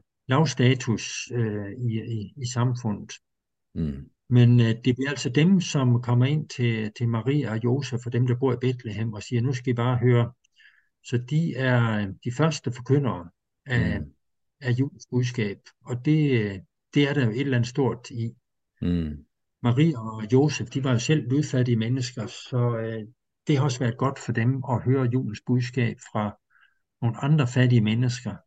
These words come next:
Speaker 1: som,
Speaker 2: Mm.
Speaker 1: øh, hvis situation de kunne forestille sig.
Speaker 2: Mm. Ja, og det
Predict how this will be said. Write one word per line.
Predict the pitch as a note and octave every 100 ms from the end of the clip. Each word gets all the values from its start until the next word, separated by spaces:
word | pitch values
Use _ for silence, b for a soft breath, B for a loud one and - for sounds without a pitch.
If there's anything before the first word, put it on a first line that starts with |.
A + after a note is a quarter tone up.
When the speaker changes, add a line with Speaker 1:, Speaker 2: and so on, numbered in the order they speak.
| -
Speaker 1:
som, | - G#2+ F#2
Speaker 2:
Mm. | E2
Speaker 1:
øh, | D#2+ G2+ F#2+ E2 _ _ _ _ _ _
hvis | A#2+
situation | A#2+ A#2+ G#2+ - C3 A#2+
de | A#2
kunne | A2+ -
forestille | A#2+ A#2+ A2 G#2+
sig. | G#2 - _ b b _
Speaker 2:
Mm. | F2+ D2+ D2 C#2 _ _ _ _ _ _ _ _ _ _ _ _ F2+
Ja, | E2+ F2 E2+
og | E2 F#2
det | F#2+ F2+ D#2+